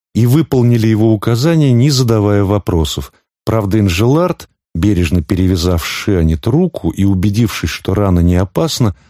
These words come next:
опять заладил своё, уверяя, что самое лучшее — это ничего не скрывать,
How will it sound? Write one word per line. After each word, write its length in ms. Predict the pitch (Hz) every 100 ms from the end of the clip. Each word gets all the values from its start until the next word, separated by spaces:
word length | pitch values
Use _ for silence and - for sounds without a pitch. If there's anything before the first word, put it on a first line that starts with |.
| -
опять 420 | 147 160 160 147 110
заладил 540 | 101 113 110 101 101
своё, 520 | - 110 131 180 170 -
уверяя, 500 | 101 127 151 131 90
что 220 | - 98
самое 580 | - - 175 160 104 98
лучшее — 560 | 131 185 - - 180 - - -
это 200 | 95 98
ничего 640 | 101 90 - 92 92 160
не 100 | 190
скрывать, 680 | 196 - 190 202 170 76 -